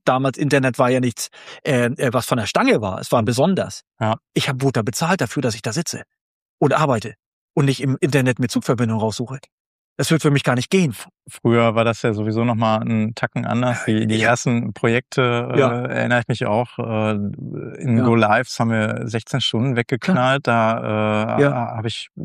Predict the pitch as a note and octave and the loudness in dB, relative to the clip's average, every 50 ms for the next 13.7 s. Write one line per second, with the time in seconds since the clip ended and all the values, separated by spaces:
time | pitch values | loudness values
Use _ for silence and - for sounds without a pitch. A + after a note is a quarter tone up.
0 | D#3+ D#3 C3+ - - C#3 C3 - B2+ A#2+ A2+ A2 C3+ D3+ - F#3+ - G2+ G2+ E3+ | -10 -4 0 2 2 2 2 0 0 0 2 2 2 0 0 -2 -4 -2 -2 0
1 | C#3 D#3+ C#3+ C3 C3 D3 D#3 - F3 D3 C3+ B2 E3 F3+ - D3+ C3+ - B2+ - | 0 0 2 2 2 0 0 0 0 0 0 0 -2 0 0 -2 -2 -2 -4 -2
2 | - A2+ C3 D3+ - D3 - F#3+ F#3+ F3+ F3 E3 D#3+ E3 D#3 D3 D3+ D#3+ D#3+ E3 | 0 -2 -2 0 2 2 2 4 4 2 2 2 0 0 0 0 0 0 0 0
3 | E3 D#3 D3 C#3+ D3+ D3+ C#3 E3 E3 E3+ E3 D#3 C#3+ - - - - E3 - E3 | 0 -2 -2 -2 -4 -2 -2 0 0 0 0 0 -2 -4 -10 -10 -10 -4 -2 -2
4 | D#3+ - - - - - E3 - - G3 G3 F#3 D3+ D3+ C3 - - _ _ _ | -2 -2 -4 -4 -2 -2 -4 0 0 0 2 2 2 0 0 -2 -6 _ _ _
5 | _ _ _ - D3+ - - - - E3+ D#3+ - C#3+ - - D#3 C#3+ A2 C#3+ C#3+ | _ _ _ -4 -4 -4 -4 -4 -4 -2 -2 -2 -2 0 0 0 0 2 0 -2
6 | C#3+ D3 D#3 D#3 C#3 D3 C3+ A2+ G#2+ G2 - - G2+ - - - - B2+ B2 - | 0 0 0 0 0 0 0 -2 -4 -4 -6 -8 -8 -8 -4 0 2 2 2 2
7 | D3+ C#3+ - _ _ _ - - - - - D3 D3+ E3+ D3+ - - D3 C#3 C3 | 0 -2 -4 _ _ _ -20 -12 -4 -2 0 2 2 2 0 0 -2 -2 -2 -2
8 | A#2+ B2 B2+ A#2+ A#2+ A2+ G#2+ - - - - _ - D#3 D3+ C3+ C3+ B2+ - - | -2 -2 -2 -2 -2 -2 -4 -8 -14 -20 -4 _ 0 0 2 2 2 0 2 0
9 | F#3 B3 - - D3 - C3+ B2+ B2 B2 A#2+ A#2 A2+ - - - - - B2+ A#2+ | 0 0 0 0 0 2 2 2 2 2 0 -2 -2 -4 -6 -4 -4 -4 -4 -4
10 | C3+ - C#3 C3 - A#2 B2+ A#2 G#2 - B2+ B2 - - F#3 F3 D#3 D3 D3+ E3 | -6 -4 -2 -2 0 0 0 0 0 -2 -4 0 0 2 2 4 2 2 2 0
11 | D#3 D#3+ C#3+ C#3 B2 - - D#3 F#3+ G#3+ G3 D#3+ - F3 D3 - E3 C#3+ C#3 C3 | 0 2 2 2 2 2 0 0 0 0 -2 0 -2 -4 -2 -2 0 0 2 2
12 | D3 F3+ F3+ - G3 F#3 D#3+ - F3+ F3+ F3+ F3 - D3+ C#3 D3 D3 - - C#3+ | 2 0 0 0 -2 -2 0 0 0 0 0 0 0 0 2 0 0 2 0 0
13 | C3 B2+ C3 C3 C#3 - - B2+ C3 C#3+ F3+ F3+ F#3+ - | 0 2 0 -2 -4 -2 0 0 2 2 0 -4 -4 -6